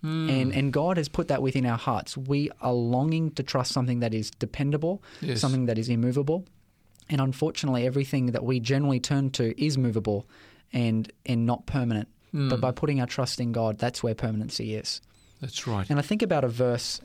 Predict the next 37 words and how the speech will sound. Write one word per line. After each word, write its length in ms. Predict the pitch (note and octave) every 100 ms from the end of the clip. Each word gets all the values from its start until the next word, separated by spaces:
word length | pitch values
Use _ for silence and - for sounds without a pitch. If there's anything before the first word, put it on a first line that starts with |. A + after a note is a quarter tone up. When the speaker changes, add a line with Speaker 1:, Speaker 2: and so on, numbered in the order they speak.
| -
Speaker 2:
in, 340 | B2 A2+ A2 -
and 120 | B2+
we've 140 | E3
looked 160 | F3+ F3+
at 60 | D3+
it 40 |
before, 400 | C#3 - G#2 G2+ - - - - - - - - -
but 120 | C#3
I 20 | B2+
think 160 | F3
it's 100 | E3
a 60 | C3 A#2+ -
brilliant 320 | D#3 E3 E3
way 100 | C#3
to 80 | C3
close. 320 | - A#2+ A2+
Genesis 460 | - C#3+ D#3+ - D3+
chapter 260 | D#3 C3+ B2
fifteen. 600 | - A#2+ - A#2 A#2+ B2 - - - _ _ - - _ - - - - -
And 220 | C#3+ C#3
so 280 | - C#3+ C3+ G#3+ - - -
God 280 | - C#3+ D#3
said, 360 | - B2 G#2 G#2+ - _ _ _ _ -
God, 300 | C#3 G3 E3+
God 200 | E3+ E3+
brought 180 | C#3+ C3
Abraham 420 | B2+ B2+ A#2 B2
outside 400 | A#2 - - A#2+
one 200 | A2+ A2
night 160 | A2 A2+
and 80 | A#2+
he 60 |
said, 360 | B2 C3+ B2 - - -
"Look 300 | C#3 F3 -
now 240 | C#3+ C#3+
toward 400 | C#3+ - B2 B2
heaven 420 | G#2+ A#2+ G#2+ G#2